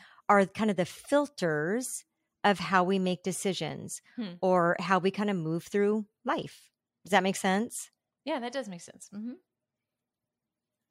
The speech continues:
Speaker 2: So, uh, tell me about
Speaker 1: Yeah.
Speaker 2: the, um,
Speaker 1: So
Speaker 2: you said values versus ideals. So tell me how that is different from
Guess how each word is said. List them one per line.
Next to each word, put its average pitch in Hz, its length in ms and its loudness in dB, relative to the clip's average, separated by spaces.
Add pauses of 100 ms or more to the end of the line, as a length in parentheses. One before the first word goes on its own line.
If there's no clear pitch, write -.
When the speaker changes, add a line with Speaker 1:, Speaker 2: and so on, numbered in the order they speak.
(360)
Speaker 2:
So, 247 240 -6
uh, 262 100 -2
tell 277 160 -2
me 302 80 -2
about 247 220 0
Speaker 1:
Yeah. 190 300 2
Speaker 2:
the, 156 60 -2
um, 190 400 -6 (180)
Speaker 1:
So 262 240 10
Speaker 2:
you 233 80 8
said 220 120 2
values 233 380 2
versus 226 340 -2
ideals. 196 640 -4
So - 180 -6
tell 220 200 -4
me 202 380 -8
how 196 280 -2
that 185 400 -6
is 180 180 -12
different 175 400 -12
from 170 240 -12